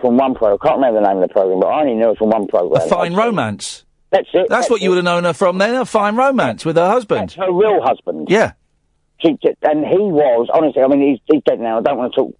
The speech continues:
Speaker 1: ill of the dead. She was absolutely blinding.
Speaker 2: Are you
Speaker 1: She
Speaker 2: saying he
Speaker 1: really
Speaker 2: was, he was curmudgeonly?
Speaker 1: No, he, he, he was a really nice bloke, but he was pissed all the time.
Speaker 2: <laughs> Oh, God. I think he, I think he, I think that's that. I don't think you're breaking any taboos there, yes. Was it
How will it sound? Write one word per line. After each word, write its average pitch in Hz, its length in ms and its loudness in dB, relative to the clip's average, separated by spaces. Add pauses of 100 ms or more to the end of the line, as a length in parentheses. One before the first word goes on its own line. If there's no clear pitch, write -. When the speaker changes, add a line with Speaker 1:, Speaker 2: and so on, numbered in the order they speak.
Speaker 1:
ill 131 140 2
of 104 60 -4
the 101 80 -4
dead. 80 240 -2 (600)
She 190 80 2
was 151 240 0 (120)
absolutely 127 720 -2 (120)
blinding. 107 400 -2
Speaker 2:
Are 190 140 0
you 233 140 -4
Speaker 1:
She - 80 -2
Speaker 2:
saying 220 200 0
he - 120 0
Speaker 1:
really 202 120 -2
Speaker 2:
was, 196 200 -2
he 185 140 -2
was 185 160 -2
curmudgeonly? 110 760 -4 (1000)
Speaker 1:
No, 226 80 2
he, 226 60 2 (220)
he, 233 120 0
he - 100 0
was 233 180 0
a 240 60 2
really 247 120 2
nice 214 220 0
bloke, 143 240 0 (100)
but 180 220 0 (300)
he 202 140 2
was 165 220 -8 (240)
pissed 202 200 0
all 139 100 0
the 98 80 -10
time. 71 340 -4
Speaker 2:
<laughs> - 40 -18 (480)
Oh, 156 100 0
God. 190 60 -2
I 151 80 2
think 190 200 -4
he, 180 100 -2
I 180 80 0
think 175 220 -2
he, 165 220 -4
I 147 60 -6
think 165 260 -4
that's 127 200 -4
that. 120 140 0
I 123 40 -2
don't 127 200 0
think 117 180 -6
you're 104 80 -2
breaking 110 400 0
any 98 260 -2
taboos 92 400 -4
there, 87 120 -6
yes. 98 200 -4
Was 214 200 0
it 233 120 -2